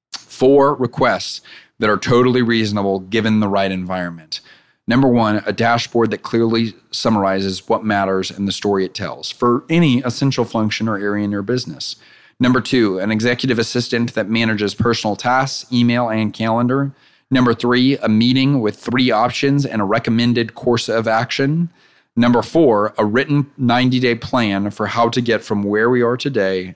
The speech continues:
to where we want to be, and for this person to own the creation of the plan and the execution of it. Y'all, these are reasonable requests,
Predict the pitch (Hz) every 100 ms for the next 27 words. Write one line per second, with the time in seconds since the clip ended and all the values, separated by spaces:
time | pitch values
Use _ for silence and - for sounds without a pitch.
0 | - 107 92 92 95 98 95 92 - 87
1 | 92 90 87 95 92 101 95 107 - 110
2 | - 98 - 107 101 95 - - - -
3 | 90 139 - 139 123 131 123 120 - 104
4 | 104 101 92 - - - 85 - 80 _
5 | - - _ _ _ _ _ 120 113 107
6 | - 117 123 131 123 - - 107 107 -
7 | 104 117 117 113 107 104 101 - 98 -
8 | 95 73 - -